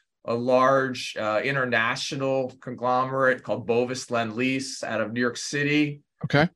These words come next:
Speaker 1: Um, and I managed, uh, a ton of projects for, uh, B P, British Petroleum on the East Coast, the, the, and it, some projects internationally. Then they took me to Los Angeles, and all the while I was learning, hey, I,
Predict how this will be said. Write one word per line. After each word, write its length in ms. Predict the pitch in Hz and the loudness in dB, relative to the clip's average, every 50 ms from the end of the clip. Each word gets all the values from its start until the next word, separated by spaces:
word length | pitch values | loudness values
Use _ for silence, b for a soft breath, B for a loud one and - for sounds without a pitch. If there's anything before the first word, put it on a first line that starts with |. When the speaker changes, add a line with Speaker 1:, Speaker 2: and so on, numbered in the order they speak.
| - | -4
Speaker 1:
Um, 580 | - 117 113 113 117 117 117 113 113 107 104 - - | -2 0 2 4 4 2 2 0 -2 -6 -10 -12 -12
and 240 | 107 107 107 107 | -10 -8 -6 -4
I 80 | 104 104 | -4 -4
managed, 840 | 107 104 113 117 120 123 120 120 117 113 101 101 - - - - | -2 -2 0 2 2 2 4 2 2 2 0 -4 -8 -10 -8 -6
uh, 380 | - 113 107 107 107 104 98 98 98 - _ _ | -4 -4 -2 0 2 2 0 0 -4 -10 _ _
a 80 | - 120 | -12 -12
ton 340 | 120 - - 135 151 151 151 | -12 -8 -2 2 2 4 4
of 160 | 135 123 113 | 2 0 -2
projects 1000 | - - 135 123 123 123 127 120 120 131 127 120 113 117 - - - - - - - | -4 -2 2 4 4 4 4 2 2 2 2 2 2 0 -4 -12 -14 -14 -16 -14 -10
for, 340 | 123 117 117 113 107 107 95 98 - - - | -6 -4 -4 -4 -4 -6 -8 -14 -12 -6 -2
uh, 160 | 117 110 104 101 | 0 0 0 0
B 260 | 95 - 123 123 120 | 0 0 0 0 0
P, 340 | 117 - - 139 139 135 127 | -2 -4 -4 -2 0 0 0
British 360 | 123 127 127 123 123 123 - | 0 0 -2 -2 -2 -4 -6
Petroleum 640 | 110 104 - - 120 123 127 131 127 127 127 123 117 | -12 -10 -4 -2 0 2 2 2 2 2 0 -2 -2
on 140 | 104 101 | -4 -6
the 80 | 92 85 | -6 -4
East 320 | 90 120 127 127 - - | -2 -2 -2 -2 -4 -8
Coast, 680 | - 139 123 117 113 110 107 104 - - - - - _ _ _ _ _ _ _ _ _ _ _ _ _ _ - | -4 -2 0 0 0 -2 -4 -8 -10 -16 -20 -20 -20 _ _ _ _ _ _ _ _ _ _ _ _ _ _ -10
the, 320 | 104 107 104 104 101 95 | -4 -2 0 2 2 0
the, 340 | 92 - - 123 120 - - | -2 -4 -6 -4 -4 -4 -2
and 140 | 120 117 117 | -2 -2 -4
it, 120 | 117 - | -4 -6
some 320 | - - 139 135 131 120 | -2 0 0 0 0 -4
projects 600 | 113 - 135 120 117 120 117 120 117 113 110 - | -4 0 2 4 4 4 2 2 0 0 0 -4
internationally. 840 | 120 104 98 104 117 131 131 131 131 - - 131 120 123 117 117 120 | -6 -6 -2 2 4 4 4 4 2 -2 -4 -4 -2 -2 0 0 0
Then 160 | 117 127 131 | 0 0 0
they 100 | 135 123 | -2 -2
took 240 | 117 - 151 151 - | -4 -4 -6 -8 -6
me 100 | 147 127 | -4 -2
to 80 | 110 104 | -2 0
Los 340 | 107 110 107 98 98 - - | 0 0 0 -2 -2 -4 -2
Angeles, 800 | 139 143 139 135 135 135 131 127 127 127 123 117 113 - - - | 0 0 0 0 0 0 2 4 6 6 4 4 2 -6 -12 -12
and 120 | 107 110 120 | -8 -4 0
all 140 | 131 139 135 | 2 2 2
the 100 | 131 127 | 2 4
while 320 | 123 120 120 120 117 113 | 4 4 6 6 6 4
I 100 | 110 110 | 4 2
was 220 | 110 107 104 101 104 | 0 -2 -8 -10 -6
learning, 380 | 110 113 110 107 104 104 98 | -4 -2 -2 -2 -4 -6 -6
hey, 300 | 95 95 101 98 95 92 | -8 -6 -4 -4 -2 -2
I, 140 | 90 80 - | -2 -4 -6